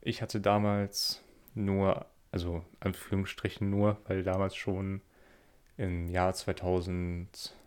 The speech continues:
sieben, acht, keine Ahnung, äh, ein Nintendo D S zu besitzen, war schon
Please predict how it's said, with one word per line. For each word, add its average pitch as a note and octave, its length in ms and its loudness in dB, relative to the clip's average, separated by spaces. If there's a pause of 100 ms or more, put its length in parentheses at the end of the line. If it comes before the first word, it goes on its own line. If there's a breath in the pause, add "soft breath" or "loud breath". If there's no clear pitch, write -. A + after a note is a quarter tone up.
(1800 soft breath)
sieben, G#2 400 0
acht, - 320 -2
keine F#2 220 -2
Ahnung, A2+ 400 0 (880 loud breath)
äh, - 40 -6
ein G2 760 0
Nintendo G2 280 0
D F#2+ 100 2
S G#2 180 2
zu G#2 100 -4
besitzen, G2 440 -2
war F#2 80 -2
schon E3 680 -2